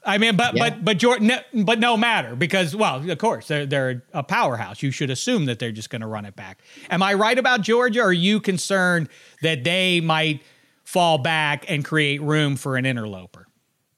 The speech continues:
Speaker 2: I think that you're right to have some question.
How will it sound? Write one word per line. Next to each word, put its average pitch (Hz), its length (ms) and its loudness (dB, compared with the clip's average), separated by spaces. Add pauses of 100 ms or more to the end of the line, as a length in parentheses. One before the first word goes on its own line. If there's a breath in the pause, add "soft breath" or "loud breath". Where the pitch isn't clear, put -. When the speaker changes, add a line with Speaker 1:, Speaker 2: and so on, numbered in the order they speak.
(1160 loud breath)
Speaker 2:
I 135 80 -2
think 202 300 2
that 110 140 2
you're 107 260 4
right 98 460 4
to 101 140 2
have 95 240 0
some 98 320 2
question. 135 800 0